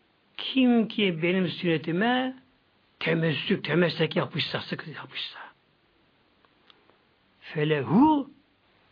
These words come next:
o kimse vardır, ecrü miyeti şehidin, bakın yüz şehit sevabı var.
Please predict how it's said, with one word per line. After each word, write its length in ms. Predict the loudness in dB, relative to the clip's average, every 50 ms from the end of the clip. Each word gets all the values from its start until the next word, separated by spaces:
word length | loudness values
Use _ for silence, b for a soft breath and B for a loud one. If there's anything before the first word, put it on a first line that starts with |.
| _ _ _ _ _ -20 _ _
o 120 | -8 -8
kimse 380 | -6 -6 -8 -6 -6 -6 -6 -4
vardır, 640 | -6 -4 -4 -6 -6 -4 -2 0 0 0 0 -2 -4 B B B B B B B B B B _ _ _ _ _ _ _
ecrü 400 | 2 4 4 4 2 2 2 2
miyeti 380 | 4 4 4 2 2 2 0 0
şehidin, 880 | 0 2 2 4 4 4 4 2 2 4 4 4 4 4 0 -4 -10 _ _ _ _ _ _ _ _ _ _ -6
bakın 260 | -6 -2 -2 -2 -2
yüz 600 | -2 -2 -4 -6 -8 -8 -4 0 2 2 2 2
şehit 540 | 0 -2 0 0 2 4 4 2 2 0 -6
sevabı 440 | -4 -2 0 0 0 -2 -4 -6 -8
var. 180 | -10 -12 -14